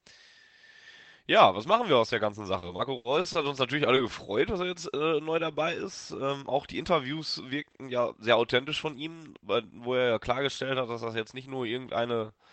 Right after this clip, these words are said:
ja, finanzielle Entscheidung war, ob man das jetzt unbedingt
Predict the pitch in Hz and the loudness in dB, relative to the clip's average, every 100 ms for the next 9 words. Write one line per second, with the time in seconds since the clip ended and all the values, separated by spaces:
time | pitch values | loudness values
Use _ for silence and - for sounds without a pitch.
0 | - - - - - - _ _ _ - | -20 -20 -20 -20 -20 -20 _ _ _ -8
1 | 104 98 98 117 127 - 131 170 143 143 | 2 2 2 0 0 2 6 6 4 4
2 | 131 135 127 123 127 131 101 107 113 107 | 6 6 4 2 6 6 4 -2 -4 -4
3 | - 110 107 104 | -10 -10 -10 -10